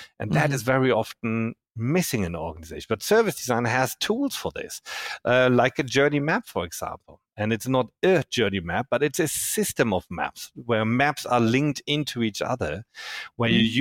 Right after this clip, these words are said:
Speaker 1: use journey maps as a different mental model for the organization to really become customer centricity in there,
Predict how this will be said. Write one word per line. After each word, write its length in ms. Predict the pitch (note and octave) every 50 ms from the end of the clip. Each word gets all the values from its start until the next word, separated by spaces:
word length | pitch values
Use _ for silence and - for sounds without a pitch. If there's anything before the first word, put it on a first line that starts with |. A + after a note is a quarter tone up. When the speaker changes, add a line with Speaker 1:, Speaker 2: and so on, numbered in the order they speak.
| E3 F3+
Speaker 1:
use 140 | F3 - -
journey 280 | - B2+ C3 C3+ C3
maps 320 | B2 A2 G2+ G2+ G2+ - -
as 160 | A2 - -
a 60 | A2+
different 420 | G#2+ C3 D#3 D3+ - - C#3 B2 A2
mental 400 | A2 A2 G#2+ A2 A2 - G#2+ F#2
model 400 | F#2 F#2 G#2 B2+ D3+ - G2+ F2
for 200 | - - F#2 E2
the 180 | E2+ E2+ D#2+
organization 840 | D2 E2 E2 _ - E2 D#2+ - E2 D2 C#2 - - G#2+ A2 A#2+ A2
to 160 | - A#2+ A2+
really 380 | G#2+ A2 E3 G3+ G#3+ F3+ E3
become 400 | B2+ B2+ A#2+ - - A#2+ A#2 A#2
customer 480 | - - - - A#2 - - A#2 A2 G#2
centricity 760 | - - - B2 G#2 - - - F3 - - - - E2+ C#2+
in 120 | D2 C#2+ C#2
there, 220 | A#1+ C#2 G#2